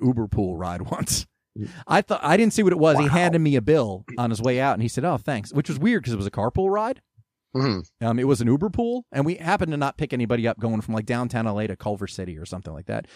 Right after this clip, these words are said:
Speaker 1: which is a little bit of a drive. Um, not too bad, but probably about a half hour.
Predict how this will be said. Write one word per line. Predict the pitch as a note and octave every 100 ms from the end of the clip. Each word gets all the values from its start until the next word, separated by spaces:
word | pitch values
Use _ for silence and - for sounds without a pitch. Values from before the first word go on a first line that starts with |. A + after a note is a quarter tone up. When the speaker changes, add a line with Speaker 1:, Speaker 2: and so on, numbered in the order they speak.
| _
Speaker 1:
which | - A3
is | A3
a |
little | G#3+
bit | A#2 G#2
of |
a | G2
drive. | F2+ F#2 F#2 - _ _ _ _ _ _ _ _ _ - C3
Um, | A#2+ B2
not | F#3 G#3+
too | G3
bad, | B2 B2
but |
probably | G3+ G3+
about | B2 G#2
a |
half | G2 F#2+
hour. | F#2 F2+ A#2